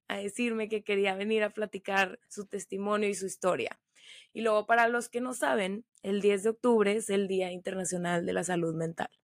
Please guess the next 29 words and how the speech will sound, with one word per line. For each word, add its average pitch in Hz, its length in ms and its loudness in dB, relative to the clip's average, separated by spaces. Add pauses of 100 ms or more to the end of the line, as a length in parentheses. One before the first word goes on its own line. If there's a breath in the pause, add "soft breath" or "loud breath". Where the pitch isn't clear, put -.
(760 loud breath)
Y 254 560 4 (680)
este 269 840 2
espacio 220 800 2
empezó 196 880 2
creando 190 880 0
un 170 180 -10
es-, 180 160 -10 (420)
un 185 180 -2
espacio 226 480 -2
para 208 180 2
que 196 100 -10
la 196 80 -6
gente 185 280 -8
pudiera 190 400 0
contar 185 400 -6
su 185 100 -6
testimonio 208 840 2 (140)
y 202 140 -6
pudiera 185 380 0
conectar 185 440 -4
con 185 120 -8
las 185 100 -6
personas, 180 460 -4
porque 185 400 -2 (560 loud breath)
si 233 320 0
algo 220 360 4
nos 240 220 -4
puede 208 360 0
ayudar 196 720 0